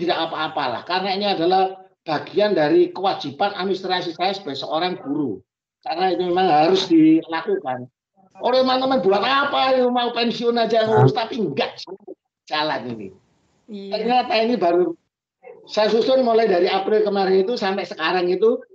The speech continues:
Speaker 1: hampir tiga bulan. Mulai dari benahi jurnal itu tadi. Kalau buku sudah selesai, karena saya sudah di-, di-, diberitahu oleh apelan itu bahwa buku sudah dinilai tiga.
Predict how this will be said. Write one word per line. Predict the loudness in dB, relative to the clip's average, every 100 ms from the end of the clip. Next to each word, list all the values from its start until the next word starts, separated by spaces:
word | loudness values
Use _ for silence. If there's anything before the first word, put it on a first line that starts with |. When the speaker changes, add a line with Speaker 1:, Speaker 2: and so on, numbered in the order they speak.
| _ -4
Speaker 1:
hampir | 0 2 2
tiga | 0 0
bulan. | 2 2 2 -2 -12 -10 0
Mulai | 2 4 4 4
dari | 4 2 2
benahi | 2 2 2 2 0
jurnal | 2 2 2 2
itu |
tadi. | 2 2 2 0 -8 _ _ _
Kalau | -4 -2 -2
buku | -2 -2
sudah | -2 -2
selesai, | -4 0 0 0
karena | -2 -2
saya | 0 0
sudah | 0
di-, | 2 4 2 0 -14 _ -16 -4
di-, | 2 4 6
diberitahu | 4 2 2 0 0 2
oleh | 2 4 2
apelan | 2 -4 -4 -2 -2 0 -2
itu | -2
bahwa | -2 0 0 0 -4 _ _
buku | -8 -4
sudah | -2 -2
dinilai | 0 0 0 0
tiga. | -4 -4 -6 -6